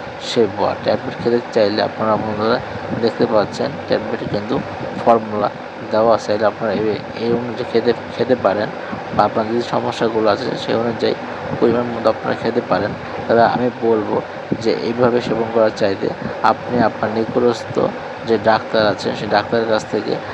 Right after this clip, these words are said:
আপনার প্রেসক্রিপশন করে ওষুধটা খাবেন, কারণ চিকিৎসক আপনার শারীরিক অবস্থার উপর, আহ, ডিপেন্ড করে, শারীরিক সমস্যার উপর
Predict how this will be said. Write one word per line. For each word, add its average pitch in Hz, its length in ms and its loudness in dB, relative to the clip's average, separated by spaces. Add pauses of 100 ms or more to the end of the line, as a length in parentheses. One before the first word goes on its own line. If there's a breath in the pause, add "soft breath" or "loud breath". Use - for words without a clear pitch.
(160 loud breath)
আপনার 110 280 2 (140)
প্রেসক্রিপশন 127 520 -2
করে 117 240 4
ওষুধটা 110 300 -2
খাবেন, 110 360 0 (380 loud breath)
কারণ 113 320 2
চিকিৎসক 131 440 0 (100)
আপনার - 240 -2
শারীরিক 113 400 2
অবস্থার - 380 0
উপর, 123 340 2 (340 loud breath)
আহ, 104 260 2 (340)
ডিপেন্ড 123 300 2 (120)
করে, 107 160 4
শারীরিক 117 260 2
সমস্যার 113 440 0
উপর 110 260 0